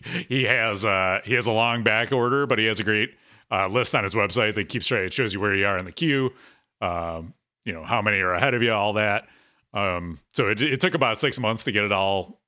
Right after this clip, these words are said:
uh, fixed and sent back to me, but I plugged it in, man, and it works. So if you got a game, and that, that's a game that I was like, absolutely, yeah, Flynn, Flynn's here too. Um,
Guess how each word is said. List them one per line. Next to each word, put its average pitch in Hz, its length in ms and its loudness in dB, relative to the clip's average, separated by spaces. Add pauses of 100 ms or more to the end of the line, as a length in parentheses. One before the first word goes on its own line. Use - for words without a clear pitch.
(120)
uh, 87 240 -8
fixed 95 400 -6
and 87 120 -10
sent 101 200 -6
back 98 240 -2
to - 80 -8
me, 110 220 -4
but 92 260 -6 (840)
I 110 60 -6
plugged 120 260 -2
it 127 80 4
in, 143 160 0
man, 156 240 2
and 151 80 0
it 143 100 0
works. 151 300 0
So 117 440 0 (640)
if 110 80 -4
you 131 60 0
got 147 160 2
a 151 40 -2
game, 143 320 0
and 131 160 -2
that, 120 220 0
that's 117 160 -2
a 117 40 -8
game 113 220 2
that 107 120 2
I 95 80 0
was 98 140 -6
like, 110 260 -6
absolutely, 123 640 0
yeah, 82 160 -8
Flynn, 127 280 -14 (120)
Flynn's 120 180 -14
here 82 140 -18
too. 82 240 -14 (480)
Um, 95 340 0